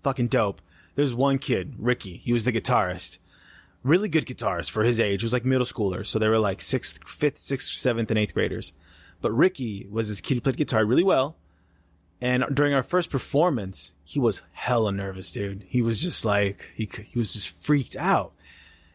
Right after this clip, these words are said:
And I told him what I'm gonna tell you right now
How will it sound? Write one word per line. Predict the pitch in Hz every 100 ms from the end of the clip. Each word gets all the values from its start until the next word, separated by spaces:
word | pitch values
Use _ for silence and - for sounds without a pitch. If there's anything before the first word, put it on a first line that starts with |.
| _ -
And | 123 120 113 113 87
I | 107
told | - 147 185 131
him | 110 101 107 - _ _
what | 117 117
I'm |
gonna | 117
tell | 110 127
you | 110 147
right | 113
now | 107 98 92